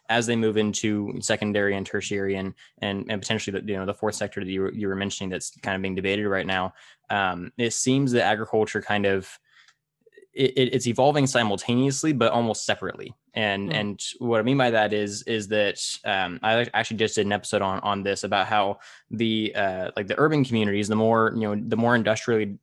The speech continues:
Speaker 1: industrially developed communities in a society will evolve technologically, and, you know, they'll kind of go off and, you know, they have, um, you know, what we, what we consider to be a more civilized, you know, style society. You know, they're, they have
Speaker 2: Mm.
Speaker 1: a lot more buildings, they have a lot more,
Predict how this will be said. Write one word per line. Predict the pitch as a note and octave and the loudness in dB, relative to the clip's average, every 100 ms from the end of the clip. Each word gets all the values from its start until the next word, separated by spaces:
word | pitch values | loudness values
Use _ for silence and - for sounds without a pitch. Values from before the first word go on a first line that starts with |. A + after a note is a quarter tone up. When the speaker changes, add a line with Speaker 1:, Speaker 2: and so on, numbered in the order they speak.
| - | -4
Speaker 1:
industrially | A#2+ B2 - C3+ B2+ | 0 0 0 0 0
developed | G#2+ G2+ G#2+ A2+ | 0 2 2 0
communities | - G#2 G2+ G2+ | -2 -4 -4 -4
in | G2 | -4
a | G2 | -4
society | G2+ - G2+ G2 G2+ - - _ | -4 0 2 0 -2 -6 -14 _
will | A2+ A2+ | 2 4
evolve | A2 G#2+ G#2 G#2 | 4 4 4 2
technologically, | G#2+ A2 C3 C#3+ A2+ A2 G#2 A2 - | -2 2 4 4 0 -2 -2 -4 -4
and, | A2+ G#2+ G#2 G2+ | 0 0 0 0
you | G#2+ | 0
know, | G#2 | 0
they'll | G#2 A2 | 2 2
kind | - A2 | 2 0
of | G#2 F#2+ | 0 2
go | A2 G#2+ | 4 4
off | G2+ G#2 | 4 2
and, | G#2 G2+ G#2+ | -2 -2 -2
you | |
know, | G2+ | -2
they | G2+ | 0
have, | G2+ G2 G2 - - _ - | 0 0 -2 -8 -18 _ -6
um, | G2+ F#2 G2 - - | -4 -2 -4 -10 -4
you | A2 | 0
know, | G2+ G2 - _ _ _ _ E2+ | 0 -2 -8 _ _ _ _ -2
what | C3+ C3+ | 4 6
we, | C3+ C#3+ | 8 8
what | C#3 | 6
we | C#3 C3+ | 6 4
consider | B2+ B2 A#2 | 2 2 2
to | A2 | 2
be | A2 | 2
a | |
more | G#2+ G#2+ G#2 | 2 2 2
civilized, | - G#2 G2+ G#2 G2+ G2 F#2 - - - | 0 -2 2 2 2 0 -4 -8 -10 -6
you | G#2 | -4
know, | F#2+ | -4
style | - G2+ G2 F#2+ F#2+ G#2 | -2 0 2 0 -2 -8
society. | - G#2 F2+ - | -6 -2 -2 -2
You | F#2+ | -6
know, | G2 | -2
they're, | G2 G2 | -2 -2
they | G#2 | -2
have | G2 F#2+ | 0 0
Speaker 2:
Mm. | F2 - - | -4 -12 -16
Speaker 1:
a | - | -4
lot | F#2+ | -2
more | E2+ - | -2 0
buildings, | C#3 D#3+ D3 C3+ A#2+ | 2 2 2 2 2
they | |
have | G#2+ | 2
a | G2+ | 2
lot | G2+ G2+ | 2 2
more, | A2 G#2+ G#2+ G2+ | 0 0 2 0